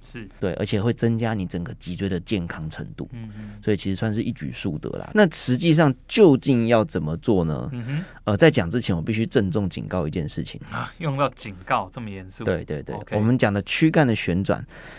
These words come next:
Speaker 2: 绝对不会是你在公园看到阿公阿嬷站在圆盘上旋转的那种旋转。
Speaker 1: 哦，那个等一下还害来害去
Speaker 2: 对，对，对，
Speaker 1: 这样子。
Speaker 2: 那个旋转其实有一点太过头了。
Speaker 1: 嗯，嗯，嗯。
Speaker 2: 对，对，对，而且那个幅度啊什么，可能都是无法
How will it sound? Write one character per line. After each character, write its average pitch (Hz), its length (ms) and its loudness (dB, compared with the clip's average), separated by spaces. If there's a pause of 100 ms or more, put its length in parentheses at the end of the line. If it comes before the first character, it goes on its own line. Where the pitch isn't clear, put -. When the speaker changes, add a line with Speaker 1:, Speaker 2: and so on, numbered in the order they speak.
(180)
Speaker 2:
绝 127 180 6
对 185 160 10
不 110 220 2
会 127 180 6
是 117 140 0
你 95 160 2
在 104 160 0
公 113 300 2
园 85 180 0
看 104 180 -4
到 104 80 -4
阿 90 140 -6
公 117 240 -2
阿 92 80 -2
嬷 95 260 -2
站 104 160 -2
在 104 140 0
圆 90 300 0
盘 85 200 -4
上 87 240 -4
旋 82 240 -6
转 - 140 -6
的 107 80 -10
那 104 100 -6
种 - 220 -4
旋 - 220 -8
转。 - 180 4
Speaker 1:
哦， 175 720 8
那 185 100 4
个 165 120 2
等 131 100 -2
一 123 40 2
下 156 200 6
还 135 280 2
害 - 340 0
来 131 180 2
害 151 160 4
去 135 60 -2
Speaker 2:
对， 226 160 10
对， 233 100 12
对， 220 80 12
Speaker 1:
这 214 120 12
样 - 20 12
子。 202 80 10
Speaker 2:
那 226 80 10
个 208 120 12
旋 175 240 10
转 151 180 12
其 127 120 4
实 131 160 4
有 120 180 12
一 139 40 8
点 120 200 8
太 113 280 4
过 113 200 4
头 - 160 -4 (140)
了。 - 100 -8 (360)
Speaker 1:
嗯， 143 420 -2
嗯， 139 40 -4
嗯。 - 20 -
Speaker 2:
对， 131 120 12
对， 120 160 10
对， 110 140 8
而 107 100 8
且 123 140 6
那 123 80 4
个 127 100 4
幅 98 240 0
度 117 180 4
啊 92 120 6
什 90 100 -6
么， 76 140 -4
可 80 140 -10
能 85 100 -6
都 113 160 4
是 107 140 -2 (160)
无 104 100 0
法 - 400 -4